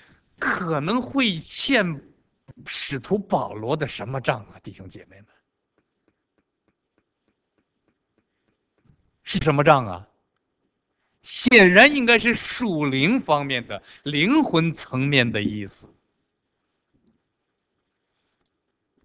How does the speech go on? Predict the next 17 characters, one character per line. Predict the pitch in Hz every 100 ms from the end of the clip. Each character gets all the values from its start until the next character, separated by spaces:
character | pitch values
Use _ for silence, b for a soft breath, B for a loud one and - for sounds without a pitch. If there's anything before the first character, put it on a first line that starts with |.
| _ _ _ _
看 | - -
看 | 117 107
这 | 117
一 | 95
本 | - _ _ _ _ _ _ _ _
新 | - - - - 175 175 170
译 | 175 151 107
简 | - 131 90
明 | 98 113
圣 | 151 110 90
经 | 95
的 | 90
翻 | _ 92 87
译， | 90
十 | - -
九 | 104 95 85
节 | 90 85